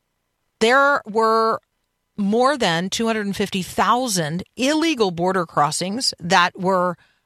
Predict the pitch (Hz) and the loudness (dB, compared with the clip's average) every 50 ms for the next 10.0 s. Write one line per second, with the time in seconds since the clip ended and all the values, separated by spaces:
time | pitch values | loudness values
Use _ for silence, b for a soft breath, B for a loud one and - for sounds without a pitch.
0 | b - - 180 175 165 156 156 151 156 - _ _ _ _ _ _ _ - - | b -4 -2 0 0 0 -2 -4 -8 -10 -14 _ _ _ _ _ _ _ -16 -14
1 | 170 156 - - - - - - - 180 202 - - 175 151 170 165 - - 208 | -14 -14 -14 -16 -20 -18 -8 -2 -2 -2 -2 -2 -4 -4 -2 -2 -2 0 0 0
2 | 208 202 - - - - 170 - - b b b b b b - 156 185 196 180 | 0 0 -2 -6 -8 -8 -8 -8 -10 b b b b b b -4 -2 -2 -2 0
3 | - 190 165 175 180 180 185 185 - - 170 165 - 175 170 165 175 - - 170 | -2 -2 0 0 2 2 2 0 0 -2 -6 -6 -4 -2 -4 -4 -4 -4 -4 -4
4 | 160 160 156 - _ _ _ _ _ _ _ _ - 185 175 190 180 185 180 160 | -2 -4 -4 -8 _ _ _ _ _ _ _ _ -8 -2 2 2 4 2 2 -2
5 | 151 143 120 110 185 190 - - 156 151 156 - - _ _ - - 208 190 - | -4 -6 -6 -6 -6 -6 -6 -4 -4 -4 -6 -6 -10 _ _ -6 -6 -4 -4 -2
6 | 190 170 160 170 156 156 170 160 165 196 226 214 - 160 156 151 - - 165 147 | -4 -2 0 -2 -2 0 -2 0 2 2 0 0 0 -2 -4 -4 -4 -6 -6 -4
7 | 147 - - 156 139 143 - - 175 156 151 156 160 156 160 160 151 151 - - | -4 -2 -2 0 -2 -2 -4 -4 -4 -4 -2 -2 -2 -2 -2 -2 -2 -2 -2 -4
8 | 147 151 151 151 156 156 156 B B B B B B B B B 151 151 143 139 | -6 -4 -4 -2 -2 -4 -6 B B B B B B B B B -2 -2 -2 -2
9 | 139 - - - - _ _ _ - - 156 - 175 160 151 151 151 175 180 | -4 -6 -8 -14 -18 _ _ _ -4 -4 -2 0 0 0 0 0 -2 -4 -6